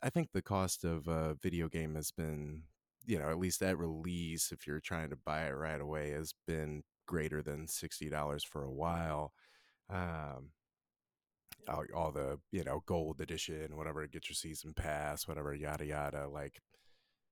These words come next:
those are optional, but really it's,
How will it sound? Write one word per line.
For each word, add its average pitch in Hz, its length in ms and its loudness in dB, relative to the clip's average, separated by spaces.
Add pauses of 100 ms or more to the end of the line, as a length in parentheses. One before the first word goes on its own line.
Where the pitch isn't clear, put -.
(180)
those 101 300 8
are 90 300 8
optional, 80 840 0
but 69 300 -2
really 71 320 -2
it's, - 320 -2